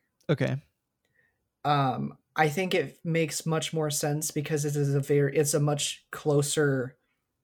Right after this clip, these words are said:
Speaker 2: it's a much similar story.
Speaker 1: Mm-hmm.
Speaker 2: Um, not so much,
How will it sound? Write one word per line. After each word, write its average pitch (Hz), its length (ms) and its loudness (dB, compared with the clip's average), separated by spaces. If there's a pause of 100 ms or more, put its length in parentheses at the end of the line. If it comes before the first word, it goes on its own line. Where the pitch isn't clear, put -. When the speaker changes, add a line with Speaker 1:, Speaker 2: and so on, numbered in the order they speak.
(1300)
Speaker 2:
it's 156 180 2
a 165 40 -2
much 156 220 0
similar 156 540 0
story. 156 720 -2 (500)
Speaker 1:
Mm-hmm. 123 420 -4 (680)
Speaker 2:
Um, 139 520 0 (720)
not 185 420 4
so 180 180 -2
much, 160 600 -4